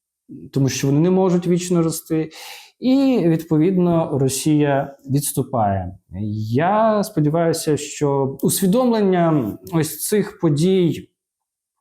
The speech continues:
в історичному контексті трохи додасть нам оптимізму. І щонайменше ми ще раз переконуємося, що Росія насправді не така сильна, якою хоче здаватися.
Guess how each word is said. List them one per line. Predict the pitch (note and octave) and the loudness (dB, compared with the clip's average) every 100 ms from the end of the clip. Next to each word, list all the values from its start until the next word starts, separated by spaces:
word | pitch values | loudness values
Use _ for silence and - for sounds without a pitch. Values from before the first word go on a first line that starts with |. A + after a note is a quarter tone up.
| - | -2
в | C3+ | 0
історичному | D#3 F3 D#3+ D3+ C#3 B2+ | 0 0 0 0 0 0
контексті | B2+ B2 E3 E3+ - A2 G#2+ - _ _ _ _ _ | 0 0 -2 -4 -8 -10 -10 -18 _ _ _ _ _
трохи | - F3+ D3+ | -6 -4 -2
додасть | C3+ B2 B2 - | 0 0 0 0
нам | B2 A#2 A#2+ | 0 0 -2
оптимізму. | C#3+ - - C3 G#2+ G2+ F#2+ | -6 -4 -2 0 0 -2 -4
І | E3+ | -2
щонайменше | E3+ - G#3 G3+ A#3+ B3 - G#3+ G#3 G3 F#3 E3 D3+ D#3+ | -2 0 2 2 2 0 0 0 2 2 0 0 -4 -6
ми | D3 D#3 F#3+ F#3 F3+ D#3+ - | -2 2 2 2 2 0 -6
ще | - - G3 | -8 -2 -2
раз | F#3+ | -2
переконуємося, | - D3+ - G3 G#3 F3 D#3 - | -2 -4 0 0 2 2 0 -2
що | - - | -8 -4
Росія | C3+ C3 - E3+ | -2 -2 -2 0
насправді | C#3+ - C3+ B2 | 0 -2 -2 0
не | A#2+ B2+ E3 | 2 2 0
така | E3+ E3+ | -2 -4
сильна, | C3 - C3 C#3+ | -6 -4 -2 0
якою | B2+ A2 - B2 | -2 -4 -2 -2
хоче | A#2+ A2 A2 | -2 -8 -8
здаватися. | A2+ F#2+ D#2+ - - - | -6 -6 -8 -14 -20 -20